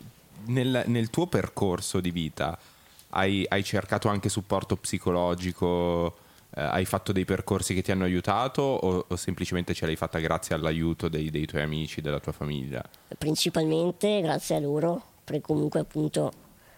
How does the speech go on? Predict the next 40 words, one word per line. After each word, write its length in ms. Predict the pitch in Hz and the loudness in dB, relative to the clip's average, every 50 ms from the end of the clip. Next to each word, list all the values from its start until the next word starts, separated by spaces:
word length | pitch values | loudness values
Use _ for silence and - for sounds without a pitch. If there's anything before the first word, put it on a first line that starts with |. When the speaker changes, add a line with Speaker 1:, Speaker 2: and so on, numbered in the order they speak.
| - - - - - - - - | -20 -20 -20 -20 -20 -20 -2 0
Speaker 2:
io 140 | - 185 180 | 2 2 4
penso 300 | - 175 175 - - 196 | 4 4 4 2 2 2
che 100 | - 175 | 2 4
la 80 | 170 170 | 4 4
mia 140 | 170 165 | 4 4
vita 240 | 160 156 160 - 190 | 4 2 2 2 2
sia 260 | 180 - - 180 175 | 2 4 4 4 4
anche 300 | 156 156 151 - - 165 | 4 2 2 2 2 2
loro, 340 | 151 147 151 156 147 151 208 - - - - - - - - - | 4 4 2 2 2 0 -2 -4 -8 -20 -20 -20 -20 -20 -12 -6
<laughs> 40 | - | -2
e 380 | 269 240 - 165 170 170 160 | 0 2 2 4 4 4 4
dunque, 680 | 160 240 165 175 185 - - 156 151 147 143 139 - 220 - - - - - - - - - - - - - - | 4 4 4 2 2 2 2 2 2 2 2 0 -2 -4 -8 -12 -20 -20 -18 -18 -18 -20 -20 -20 -20 -20 -10 -6
eh, 500 | - - - 71 67 - - - - - - 220 190 - - - - - - - - - - - - - | -4 -4 -4 -4 -6 -8 -8 -8 -10 -10 -12 -14 -16 -16 -20 -20 -20 -20 -20 -20 -20 -20 -20 -14 -6 -2
mi, 100 | 143 147 - | -2 0 2
mi, 300 | 143 147 147 147 160 160 | 2 2 2 2 2 2
mi 100 | 156 156 151 | 2 2 2
rassicura 480 | 156 - - - - - 160 160 160 | 2 2 0 0 0 0 2 2 4
molto 340 | 156 156 156 151 156 - 160 | 4 4 2 2 0 0 -2
questo. 360 | - - 151 156 220 - 165 156 | 0 0 0 0 0 0 0 2
Poi 160 | - 165 170 | 2 2 2
però 360 | - 190 175 175 165 170 160 - - - - - - - _ | 4 2 4 4 2 0 -2 -6 -12 -20 -20 -20 -20 -20 _
i 80 | - - | 0 0
miei 120 | 156 160 | 2 2
genitori 500 | 156 - 165 165 156 - 160 175 185 202 | 4 4 2 2 2 2 2 2 2 2
fin 160 | - - 165 165 | 2 2 2 2
da 100 | 165 160 | 2 2
quando 220 | - 160 156 160 | 2 2 2 2
ero 120 | 156 160 | 2 2
bambino 720 | 156 151 160 151 147 143 151 151 151 160 165 180 196 196 - - | 2 2 2 2 2 2 2 2 4 4 2 2 0 -2 -4 -6
mi 100 | - - | -2 0
hanno 100 | 147 - | 0 0
fatto 260 | 240 - - - - 156 | 0 0 -2 -2 -2 -2
seguire 340 | - - 151 147 147 147 | 0 0 2 2 2 2
da 80 | 147 147 | 2 2
una 140 | 147 147 151 | 2 2 0
psicologa 640 | - - - 151 - 147 156 151 151 151 165 202 - - - - - - - - - | 0 -2 -4 -4 -2 0 2 2 2 2 0 0 -4 -6 -16 -20 -20 -20 -20 -6 -2
che 100 | - 156 | 0 2
mi 100 | 165 - | 2 2
segue 280 | - 175 151 151 147 | 2 0 0 0 -2
tuttora. 520 | - 151 147 - - 139 147 147 160 190 | -2 -6 -8 -6 -2 -2 0 0 0 -2